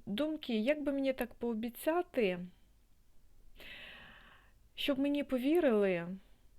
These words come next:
і від мене відчепилися. Тобто, знаєте, от на отвалі. Щось пообіцяти на отвалі. От. Щоб до мене зараз не чіплялися.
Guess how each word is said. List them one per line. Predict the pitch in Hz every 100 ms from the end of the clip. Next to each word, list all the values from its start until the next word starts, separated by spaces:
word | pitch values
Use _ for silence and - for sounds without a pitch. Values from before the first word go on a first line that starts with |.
| - - - -
і | 262 262
від | 247
мене | 254 294 254
відчепилися. | 240 - 233 - 190 165 165 - 170 165
Тобто, | 190 - 190 180 160 - 196
знаєте, | 226 247 226
от | 190 196 - -
на | 220 233
отвалі. | 233 226 220 185 156 196 220
Щось | - 202
пообіцяти | - 220 233 - 277 262
на | 214 214
отвалі. | 214 202 202 170 - - - - - _ - - 190
От. | 196 - - - - - - - - -
Щоб | - 277 262
до | 294
мене | 349 330 269
зараз | 254 285 269 254
не | 247
чіплялися. | 233 - - 208 180 160 - - - 208